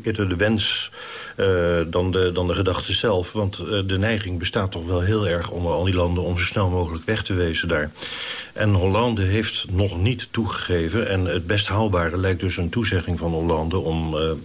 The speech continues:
nou ja, misschien dan de gevechtstroepen wel terug te trekken, maar om dan in ieder geval de tra-, aan de trainingsmissie die daarna moet gaan volgen,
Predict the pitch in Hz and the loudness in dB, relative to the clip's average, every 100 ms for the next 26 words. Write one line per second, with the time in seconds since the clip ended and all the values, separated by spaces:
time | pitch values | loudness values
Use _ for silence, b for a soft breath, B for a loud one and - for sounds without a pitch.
0 | - 87 98 85 73 87 - 95 78 78 | -8 0 2 2 0 0 2 2 0 -2
1 | 90 113 - - 82 90 80 78 90 - | -2 -2 -2 -2 -2 0 0 0 -2 -2
2 | - - 82 98 92 85 85 85 78 87 | -2 -2 -2 0 2 2 2 2 2 2
3 | 92 80 87 92 - 120 98 104 107 147 | 2 2 2 0 0 -2 0 0 2 2
4 | 147 120 90 80 85 87 - 90 90 85 | 2 4 2 2 0 0 -2 -2 0 0
5 | 101 110 90 87 80 78 85 80 - 110 | 2 2 0 -2 -6 -2 0 0 -2 -4